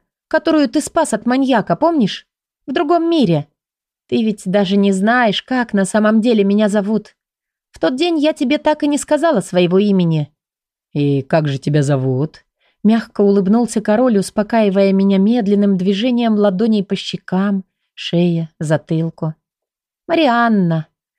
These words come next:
Он усмехнулся, кивнув. «Надеюсь, смогу запомнить». Роксар прижал меня к своей груди,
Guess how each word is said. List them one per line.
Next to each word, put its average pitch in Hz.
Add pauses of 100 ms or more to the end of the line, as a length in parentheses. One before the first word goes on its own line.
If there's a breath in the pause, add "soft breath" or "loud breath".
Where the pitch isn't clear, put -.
(160)
Он 233
усмехнулся, 226
кивнув. 151 (520)
«Надеюсь, 143
смогу 165
запомнить». 151 (500)
Роксар 214
прижал 226
меня 202
к -
своей 185
груди, 175